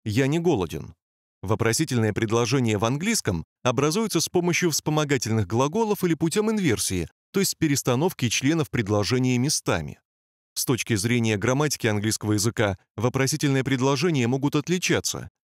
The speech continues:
Во-первых, порядком слов. В утвердительном предложении мы скажем «I'm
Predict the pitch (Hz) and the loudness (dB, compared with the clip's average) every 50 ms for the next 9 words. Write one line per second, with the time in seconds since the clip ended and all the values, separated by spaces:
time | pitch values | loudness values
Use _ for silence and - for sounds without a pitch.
0 | _ _ - 98 110 101 110 127 143 180 202 160 - - 131 110 107 104 - - | _ _ -2 0 0 2 2 0 2 2 0 -2 0 0 0 2 2 0 0 -2
1 | 135 156 - - 170 139 95 80 - - - _ _ _ _ _ - 101 120 113 | -2 -2 -2 0 0 0 0 0 -4 -8 -18 _ _ _ _ _ -4 -2 -2 0
2 | 117 123 127 113 127 143 - 123 117 110 107 120 120 107 117 120 113 131 143 131 | 0 0 0 0 -2 -2 -2 0 0 0 0 0 0 2 2 2 2 2 0 2
3 | 127 123 120 123 123 - - 104 95 87 90 85 - _ _ _ - 117 123 131 | 2 2 2 0 0 0 0 0 0 0 -2 -4 -4 _ _ _ -2 0 0 0
4 | 139 139 | 0 -2